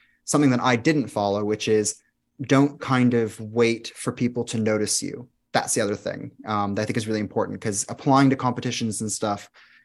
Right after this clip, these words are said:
is really, really useful. Um, but I think it tends to be that, um, if you want to be a writer,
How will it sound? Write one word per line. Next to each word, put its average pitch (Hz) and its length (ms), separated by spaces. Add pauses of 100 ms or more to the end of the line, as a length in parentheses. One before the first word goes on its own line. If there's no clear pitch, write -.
(100)
is 120 180
really, 139 240
really 120 160
useful. 107 540 (380)
Um, 113 460 (800)
but 135 300
I 127 80
think 139 460 (400)
it - 160
tends 160 400
to - 100
be 107 580
that, 104 520
um, 101 480 (1200)
if 131 160
you 139 80
want 147 340
to 147 80
be 123 340
a 117 100
writer, 101 580